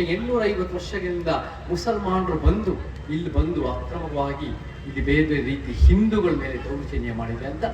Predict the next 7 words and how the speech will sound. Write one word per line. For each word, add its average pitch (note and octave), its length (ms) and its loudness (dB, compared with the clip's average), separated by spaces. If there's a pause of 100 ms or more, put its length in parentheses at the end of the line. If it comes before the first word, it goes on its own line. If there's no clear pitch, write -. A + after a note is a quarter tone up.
(220)
ಇತಿಹಾಸನ A3 640 2 (300)
ಅವ್ರ B3 280 4
ರೀತಿನಲ್ಲಿ A3+ 640 2
ತಿರುಚ್ತಾರೆ. - 540 8
But - 180 6
ಅದು G#3 160 2
ವೈಜ್ಞಾನಿಕವಾಗಿಲ್ಲ. G#3+ 840 2